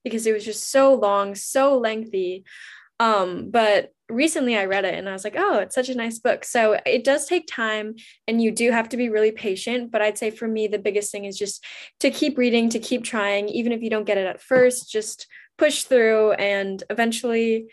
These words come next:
hopefully it'll all work out after a while.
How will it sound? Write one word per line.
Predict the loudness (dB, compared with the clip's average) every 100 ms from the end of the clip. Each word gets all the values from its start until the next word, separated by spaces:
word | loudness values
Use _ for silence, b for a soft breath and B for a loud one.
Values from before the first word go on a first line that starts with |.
| B B B 0
hopefully | 0 2 2 4
it'll | 4
all | 4 2 2
work | -4 -6
out | -8 -4
after | -6 -6 -8
a | -8
while. | -8 -8 -8 -10